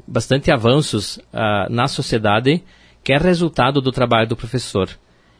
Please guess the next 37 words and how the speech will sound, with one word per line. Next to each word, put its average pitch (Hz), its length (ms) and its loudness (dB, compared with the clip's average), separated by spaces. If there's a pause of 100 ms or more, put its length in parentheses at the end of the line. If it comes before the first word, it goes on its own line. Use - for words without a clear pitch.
(100)
Então 120 240 -2
a 127 60 2
gente 143 240 0
acha 131 220 0
que, 147 60 -6
assim, 123 260 -2
se, 127 260 0
se - 160 -2
a - 20 4
gente 180 240 0
conseguir 139 560 0 (400)
avançar 127 880 2 (240)
com 127 220 0
a 127 60 2
administração, 117 1000 0 (360)
no 120 120 0
diálogo 113 640 2
da, 92 220 -4
da 113 160 -2
nossa 113 260 -2
pauta, 110 600 0 (360)
vai 113 140 0
ser 131 140 0
muito 165 240 2
importante 135 440 0
para 123 200 0
Amaral, 113 440 2
vai 127 120 0
ser 120 100 -6
muito 131 220 -2
importante 117 360 -4
para 120 160 0
os 123 80 -4
professores, 123 640 0
para 120 220 2
as 113 80 -2
escolas 113 600 0